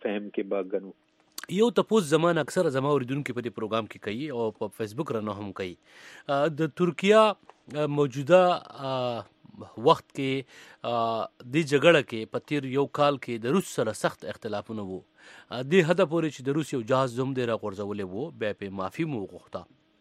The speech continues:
Speaker 2: آ، خو اوس داسې معلومیږي چې روس ته ډیر په تیزۍ سره رانږدې شو طیب اردوان. او، آ، معلومیږي چې په دې جګړه کې، آ، د ترکیه او د روس ملګرتیا به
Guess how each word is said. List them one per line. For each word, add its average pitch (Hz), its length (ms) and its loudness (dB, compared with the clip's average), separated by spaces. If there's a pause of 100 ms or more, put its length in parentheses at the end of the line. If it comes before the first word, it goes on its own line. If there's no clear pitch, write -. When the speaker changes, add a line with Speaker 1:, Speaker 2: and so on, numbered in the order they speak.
(460)
Speaker 2:
آ، 160 340 8
خو 160 240 -2
اوس 233 120 6
داسې 226 300 4
معلومیږي 208 420 2
چې - 100 -4
روس 156 280 2
ته - 100 0
ډیر 185 200 2
په - 160 -6
تیزۍ 131 400 2
سره 165 220 2
رانږدې 120 460 -2
شو 98 220 -6
طیب 113 340 -4
اردوان. 104 500 0 (680)
او، 147 480 8 (160)
آ، 147 340 6
معلومیږي 156 580 2
چې - 160 -4
په 135 120 -4
دې 139 100 -2
جګړه 135 340 4
کې، 147 420 0
آ، 127 200 -6
د 117 220 -8 (360)
ترکیه 143 460 2
او 127 240 2
د 113 60 -6
روس 147 280 -2
ملګرتیا 120 420 -2
به 120 240 0